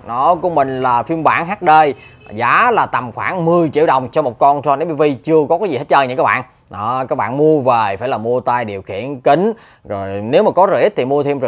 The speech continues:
X nữa các kiểu thì mới bay được nha các bạn, cộng pin này kia nữa. Đó, của mình là con drone không nha, là khoảng mười triệu nha các bạn.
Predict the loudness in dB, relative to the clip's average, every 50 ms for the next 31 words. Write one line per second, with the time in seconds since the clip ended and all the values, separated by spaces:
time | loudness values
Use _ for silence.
0 | -2 -2 -2 -4 -4 -4 -4 -6 -4 -4 -4 -4 -4 -4 -4 -6 -4 -4 -2 0
1 | 0 0 0 0 0 0 -2 -4 -4 -6 -4 -2 -2 -2 -2 -4 -8 -8 -8 -6
2 | -2 0 2 2 2 0 0 0 0 2 2 2 0 0 -4 _ _ _ _ -10
3 | -6 -2 -2 -2 -2 -2 -4 -4 -4 -4 -4 -4 -4 -2 2 2 2 2 2 2
4 | 0 0 0 0 0 -2 -2 -4 -8 -12 -12 -10 -8 -8 -4 -2 -2 -2 -2 -2
5 | -2 -2 -4 -2 -2 0 0 2 2 0 0